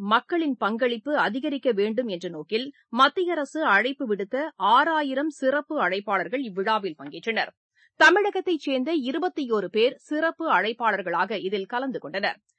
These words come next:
மாநிலங்களிலும் சுதந்திர தினம் உற்சாகமாக கொண்டாடப்பட்டது. முதலமைச்சர்கள் தேசிய கொடியை ஏற்றி வைத்து அணிவகுப்பு மரியாதையை ஏற்றுக்கொண்டனர். வெளிநாடுகளில் உள்ள இந்திய தூதரகங்களிலும்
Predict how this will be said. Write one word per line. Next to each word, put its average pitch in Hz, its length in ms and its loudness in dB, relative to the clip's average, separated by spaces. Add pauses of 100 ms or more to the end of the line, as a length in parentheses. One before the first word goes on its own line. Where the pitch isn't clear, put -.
(220)
மாநிலங்களிலும் 262 760 2
சுதந்திர 277 440 2
தினம் 175 320 -4
உற்சாகமாக 233 800 -2
கொண்டாடப்பட்டது. 180 680 -6 (400)
முதலமைச்சர்கள் 277 760 2 (140)
தேசிய 302 440 -4
கொடியை 202 400 -4
ஏற்றி 190 280 -6
வைத்து 180 320 -4 (360)
அணிவகுப்பு 311 560 2
மரியாதையை 202 640 0
ஏற்றுக்கொண்டனர். 180 600 -6 (380)
வெளிநாடுகளில் 311 720 4
உள்ள 240 160 -2 (120)
இந்திய 285 380 -2
தூதரகங்களிலும் 220 800 -2